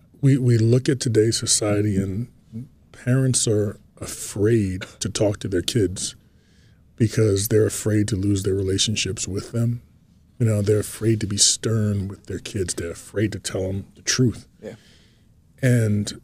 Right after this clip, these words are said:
Speaker 1: just listening to the story about your mom, your mom is the reason that you are here today.
Speaker 2: Yeah.
Speaker 1: And, you know, what that says is that, you know, as much as we wanna believe that the children are our future,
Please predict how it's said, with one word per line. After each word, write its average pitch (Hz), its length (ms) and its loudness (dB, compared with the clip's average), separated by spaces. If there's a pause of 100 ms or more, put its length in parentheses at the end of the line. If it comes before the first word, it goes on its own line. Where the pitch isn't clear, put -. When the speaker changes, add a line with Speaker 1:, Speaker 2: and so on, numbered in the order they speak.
Speaker 1:
just - 240 2
listening 120 400 2
to 117 100 -2
the 101 100 0
story 101 400 0
about 92 300 -2
your - 80 -4
mom, 90 340 -4
your 98 120 0
mom 101 320 0
is 98 140 0
the 95 80 -4
reason 90 380 -8
that 90 160 -10
you 104 120 0
are 92 60 -2
here 92 260 -6
today. 90 480 -4 (100)
Speaker 2:
Yeah. 143 160 -2 (320)
Speaker 1:
And, 107 480 0 (240)
you 131 80 0
know, 110 80 0
what 110 220 -2
that 107 160 -2
says 107 340 -2
is 101 200 -2
that, 92 200 -6 (200)
you 123 80 -2
know, 92 60 -4
as 104 200 -2
much 110 300 0
as 107 280 -2 (220)
we 107 160 0
wanna 104 300 0
believe 98 460 -2
that 98 200 -8
the 92 80 -10
children 98 680 -4 (400)
are 139 380 0 (280)
our 95 140 -2
future, - 560 -2